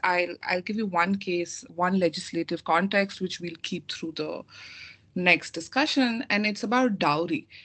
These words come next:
So I started with asking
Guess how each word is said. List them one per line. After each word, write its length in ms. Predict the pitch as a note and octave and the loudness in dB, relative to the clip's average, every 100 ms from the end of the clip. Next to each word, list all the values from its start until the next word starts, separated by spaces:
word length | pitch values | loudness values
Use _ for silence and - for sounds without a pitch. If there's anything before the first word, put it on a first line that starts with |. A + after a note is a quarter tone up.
| - _ | -20 _
So 560 | - - G3 F#3 - - _ _ _ - | -14 -6 -2 -2 -4 -8 _ _ _ 4
I 140 | G#3 | 4
started 500 | G#3 A#3 A3+ D4+ D#4+ | 4 2 2 2 0
with 160 | D#4+ B3+ | 0 2
asking 720 | G3+ G#3 - A3 B3 C4+ | 0 -2 -6 -2 0 0